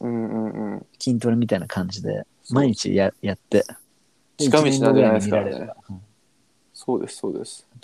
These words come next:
Speaker 2: みんな挫折して途中でやめちゃうんで。
Speaker 1: うーん。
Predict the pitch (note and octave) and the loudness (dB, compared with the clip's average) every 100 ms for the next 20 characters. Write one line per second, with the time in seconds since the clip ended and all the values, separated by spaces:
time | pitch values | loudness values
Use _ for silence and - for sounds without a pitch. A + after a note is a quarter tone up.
0 | A2+ A2+ G#2 A2 C3 A#2 A#2 A#2 - - | -8 -6 -4 -6 -6 -6 -6 -6 -8 -6
1 | A2 G2+ G#2 - G2 E2+ - - _ _ | -4 -2 -4 -4 -8 -10 -16 -20 _ _
2 | A#2+ A#2 A2+ A2 A2 G#2+ G#2+ G#2+ G2+ A2 | -8 -6 -4 -4 -6 -8 -10 -12 -14 -16